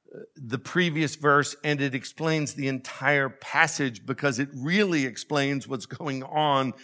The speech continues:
in their hearts and what is being produced in their hearts. And what he does here is he uses a barn or a storehouse metaphor. And he says, "What you're doing by continuing to sin i-, is, is that you are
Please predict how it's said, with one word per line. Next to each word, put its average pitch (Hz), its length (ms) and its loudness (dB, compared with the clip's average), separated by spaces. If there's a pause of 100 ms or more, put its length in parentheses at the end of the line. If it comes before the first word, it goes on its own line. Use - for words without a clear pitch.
(340)
in 156 280 4
their 143 200 6
hearts 143 580 2
and 131 360 0
what 135 240 2
is 127 100 0
being 127 260 -2
produced 120 600 -4
in 127 200 -2
their 113 140 0
hearts. 101 680 -4 (920)
And 135 100 -4
what 202 100 10
he 208 100 4
does 180 360 6
here 143 240 2
is 143 100 0
he 139 100 -4
uses 131 460 -2
a 127 100 2
barn 143 920 2 (120)
or 131 220 0
a 113 100 -2
storehouse 127 1040 0
metaphor. 120 840 -2 (880)
And 131 80 -2
he 143 60 2
says, 135 280 2
"What 139 240 2
you're 254 120 -2
doing 151 640 0
by 135 120 6
continuing 160 680 -2
to 139 120 -6
sin 131 640 0
i-, 143 460 -4
is, 143 240 0
is 139 220 -2
that 139 180 -4
you 139 220 0
are 131 240 4